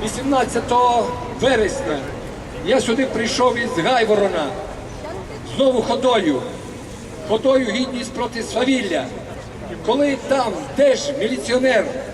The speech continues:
зґвалтував і на цей раз задушив дівчину двадцять один рік. Тобто режим Порошенка гвалтує і фізично знищує свій народ, свого господаря.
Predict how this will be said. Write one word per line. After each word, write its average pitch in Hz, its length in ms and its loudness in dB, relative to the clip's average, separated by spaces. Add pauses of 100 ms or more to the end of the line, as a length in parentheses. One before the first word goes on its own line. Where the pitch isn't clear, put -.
зґвалтував 262 600 2 (200)
і - 20 -4
на 254 120 0
цей 247 320 0
раз 247 180 2 (120)
задушив 254 520 2 (120)
дівчину 233 440 0
двадцять 226 460 -4
один 214 280 0
рік. - 160 0 (760)
Тобто 220 460 2 (480)
режим 254 400 2
Порошенка 254 800 2 (920)
гвалтує 269 800 4 (300)
і 285 100 0 (100)
фізично 269 600 -2 (140)
знищує 202 680 0 (300)
свій 233 180 -4
народ, 226 380 2 (280)
свого 233 200 2
господаря. 226 720 0